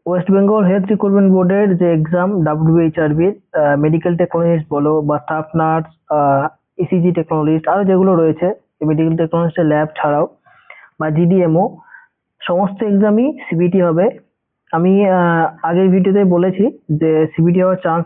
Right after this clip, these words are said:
কিন্তু eighty to ninety percent। তো দেখো, এখানে অ্যাপ্লিকেশন শেষ হওয়ার আগেই নোটিশ দিয়ে দিয়েছে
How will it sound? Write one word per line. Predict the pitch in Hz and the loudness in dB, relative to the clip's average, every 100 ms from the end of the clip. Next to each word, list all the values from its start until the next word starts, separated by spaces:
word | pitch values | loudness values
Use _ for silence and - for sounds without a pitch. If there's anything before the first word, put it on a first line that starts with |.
| - | -4
কিন্তু | 190 190 | -4 -2
eighty | 196 175 170 180 | 0 -2 -2 -2
to | 196 | 0
ninety | 160 156 160 | 0 0 -2
percent। | 156 151 180 233 - _ _ - - _ _ | -4 -2 -2 -2 -6 _ _ -20 -20 _ _
তো | 170 165 165 165 | -2 0 2 0
দেখো, | 165 160 220 233 | 0 -2 0 0
এখানে | 208 185 190 196 202 202 _ _ _ _ _ _ _ _ _ _ - - _ _ - - - | 0 0 0 2 0 -4 _ _ _ _ _ _ _ _ _ _ -20 -20 _ _ -20 -18 -8
অ্যাপ্লিকেশন | 170 170 214 226 226 233 - | -8 -2 0 0 0 -2 0
শেষ | 185 196 | -2 0
হওয়ার | 208 202 | 0 0
আগেই | 170 185 180 294 - 175 | 0 0 0 -2 -2 -2
নোটিশ | 156 180 170 | 0 0 2
দিয়ে | 160 170 | 2 2
দিয়েছে | 170 170 160 226 | 2 2 2 0